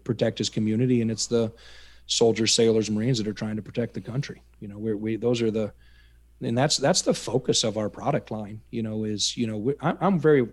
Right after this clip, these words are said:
lucky. I work in, uh, the defense strategies group. So, you know, I work in the military business side. So that's everything from really being a,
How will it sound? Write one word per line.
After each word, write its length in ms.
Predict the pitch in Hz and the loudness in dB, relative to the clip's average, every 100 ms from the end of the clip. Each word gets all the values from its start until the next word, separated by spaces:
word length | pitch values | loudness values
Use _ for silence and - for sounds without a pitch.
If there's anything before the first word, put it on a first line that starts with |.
| - | -4
lucky. 340 | 120 123 127 120 | -2 0 0 0
I 80 | |
work 300 | 120 123 120 | 0 -2 -4
in, 200 | 113 110 | -10 -10
uh, 220 | 107 104 104 _ _ - - - - - - | -10 -14 -18 _ _ -20 -20 -20 -20 -8 -4
the 80 | |
defense 380 | 107 98 123 110 | -2 0 2 2
strategies 580 | - 117 110 107 104 98 | 0 -2 -6 -6 -8 -8
group. 240 | 104 104 | -10 -12
So, 160 | - 110 | -6 -4
you 80 | 110 | -2
know, 80 | 123 | 0
I 60 | |
work 260 | 135 117 117 | 2 0 0
in 160 | 110 | -6
the 320 | 104 104 101 98 - | -6 -6 -8 -12 -10
military 580 | 127 123 113 - 110 104 | 0 2 2 0 -2 -2
business 480 | 95 110 101 104 - | -4 -4 -4 -2 -2
side. 440 | - 98 98 101 | -2 -8 -14 -8
So 300 | - - 107 | -4 -2 -2
that's 220 | 110 110 | -2 0
everything 520 | 127 113 110 117 110 101 | 2 2 -2 -4 -8 -8
from 480 | 120 107 107 104 - - - _ _ _ | -8 -6 -6 -8 -12 -20 -20 _ _ _
really 240 | 120 117 110 | 0 0 0
being 300 | 113 110 107 | -2 -4 -4
a, 180 | 107 | -6